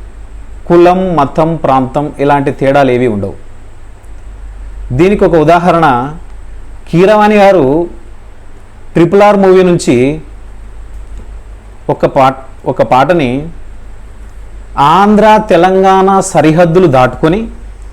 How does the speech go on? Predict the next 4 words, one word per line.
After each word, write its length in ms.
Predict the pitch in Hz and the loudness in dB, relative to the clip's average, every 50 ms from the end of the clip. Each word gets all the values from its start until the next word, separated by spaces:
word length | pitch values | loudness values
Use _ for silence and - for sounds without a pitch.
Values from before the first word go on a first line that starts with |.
| - - - - - - - - - - 139 | -16 -16 -16 -16 -18 -18 -18 -18 -8 -2 0
ఈవెన్ 380 | 156 180 196 220 220 185 147 | 2 4 4 4 2 2 2
భారతదేశపు 840 | 135 139 143 156 180 196 202 185 185 196 180 196 190 185 196 170 180 | 2 4 4 4 4 2 2 2 2 4 4 4 4 4 2 0 0
సరిహద్దు 440 | - - 160 160 156 175 151 160 | 0 2 2 2 2 2 2 2
దాటుకొని 560 | 156 135 139 131 - - - 143 139 180 220 | 4 4 4 2 2 0 -2 -4 -2 -4 -6